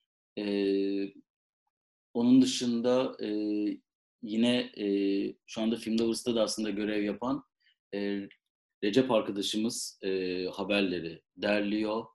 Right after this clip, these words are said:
E, Arzum Tügen, e, bütün bu mail sürecini, WhatsApp hattını vesaire, e, Oğuzhan'la birlikte yönetiyor. E, Gülşah var yine, zaten Beyoğlu Sineması'nın koordinatörü.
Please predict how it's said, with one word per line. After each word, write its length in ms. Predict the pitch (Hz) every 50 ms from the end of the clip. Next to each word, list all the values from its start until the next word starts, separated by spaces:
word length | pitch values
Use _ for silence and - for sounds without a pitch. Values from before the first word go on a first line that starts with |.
| _ _ _ _ _ _ -
E, 200 | 104 104 101 104
Arzum 520 | 104 - - 110 110 113 113 117 120 113 113
Tügen, 500 | - 123 113 117 110 107 107 113 - _ _ _ -
e, 80 | 110 101 101 101 98 98 98 98 98 98 98 101 104 - - _ _ _ _ _ _ -
bütün 460 | 120 123 117 107 - - 139 139 135
bu 260 | 127 127 131 127 127 127
mail 320 | 123 117 120 120 123 123
sürecini, 440 | 123 - - 127 127 120 120 120 123
WhatsApp 420 | 120 113 110 107 - - 113 -
hattını 360 | 113 107 - - 113 113 113
vesaire, 680 | 107 107 104 - 113 110 107 107 101 104 104 107 110 - _ _ _ - - _ _ -
e, 180 | 107 101 101 98
Oğuzhan'la 540 | 98 107 107 - - 120 117 117 113 107
birlikte 580 | 104 107 95 95 92 - - - 90 87 87 - _ _ -
yönetiyor. 580 | 98 98 98 98 95 - - 98 98 98 117 131 - _ _ _ _ _ -
E, 200 | 101 104 104 101
Gülşah 440 | 98 104 117 110 - - 123 117 117
var 160 | 113 107 104
yine, 240 | 101 98 98 98 101
zaten 460 | 101 104 101 101 107 107 104 - -
Beyoğlu 180 | 107 104 104 98
Sineması'nın 440 | - - 104 101 101 - 101 98
koordinatörü. 800 | 98 - 101 101 101 98 107 110 104 104 - 107 101 104 107 -